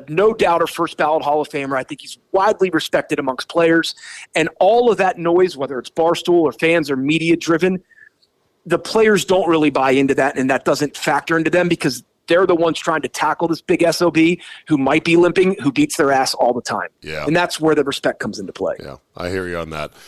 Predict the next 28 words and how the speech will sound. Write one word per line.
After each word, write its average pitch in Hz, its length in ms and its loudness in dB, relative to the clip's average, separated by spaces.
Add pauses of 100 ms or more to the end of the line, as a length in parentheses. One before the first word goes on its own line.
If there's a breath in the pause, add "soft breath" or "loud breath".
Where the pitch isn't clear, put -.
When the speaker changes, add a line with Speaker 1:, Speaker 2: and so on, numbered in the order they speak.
(180 loud breath)
Speaker 2:
Uh, 104 260 0
and 113 200 -2
you 127 80 0
know 127 120 2
what? 139 220 0
The 123 60 -8
cost 127 560 -2
for 113 180 -4
any 120 180 -2
team 120 360 -6
that 113 120 -6
decides 113 540 -2
to 98 380 -4
either 101 240 -6
get 104 200 -4
out 107 180 0
of 110 40 -8
their 110 140 -2
quarterback 110 640 -2
or 90 60 -10
seize 107 300 -8
their 104 120 -2
quarterback, 104 480 -4
retire 101 320 -4
like 101 200 -6
the 101 40 -10
Steelers 110 460 -4
were, 110 260 -2